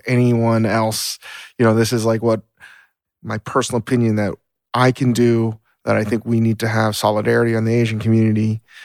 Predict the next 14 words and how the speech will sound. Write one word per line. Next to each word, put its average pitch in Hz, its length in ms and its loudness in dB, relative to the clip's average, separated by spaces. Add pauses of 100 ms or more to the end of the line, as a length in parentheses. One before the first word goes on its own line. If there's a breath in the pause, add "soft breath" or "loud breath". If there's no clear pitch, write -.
(540 loud breath)
behind 107 680 2 (200)
the 110 100 -10
Black 113 260 -2
community 110 380 0
as 107 120 0
a 110 60 -2
whole, 107 380 0
because 110 540 -2
this 110 200 -6
is, 107 320 -4 (880 loud breath)
you 123 100 0
know, 120 100 6
it's 117 100 0
crazy. 120 560 0